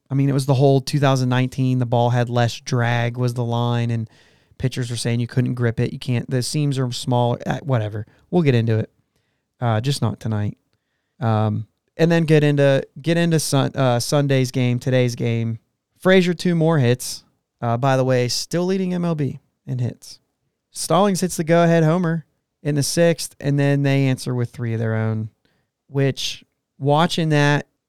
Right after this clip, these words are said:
uh, watching Wil Crowe go out there in the sixth inning, and he gets the walk,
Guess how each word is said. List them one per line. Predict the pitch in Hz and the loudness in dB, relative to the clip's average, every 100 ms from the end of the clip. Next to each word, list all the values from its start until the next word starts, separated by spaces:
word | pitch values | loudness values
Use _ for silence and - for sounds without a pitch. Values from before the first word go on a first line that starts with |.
| - | -6
uh, | 123 113 120 | -2 -2 -4
watching | 139 131 139 151 156 143 135 | -2 0 2 0 -2 -2 -4
Wil | 131 135 143 | 0 2 2
Crowe | - 135 135 | 2 2 2
go | 135 120 | 2 2
out | 113 120 | 0 0
there | 127 | -2
in | 123 | -2
the | 117 | -2
sixth | 123 117 - | -4 -6 -4
inning, | 113 117 117 - _ _ | -2 -2 -4 -10 _ _
and | 127 131 | 0 0
he | |
gets | 127 160 - | 2 -2 0
the | 147 | -2
walk, | 127 117 107 107 - - | 0 0 0 -4 -12 -20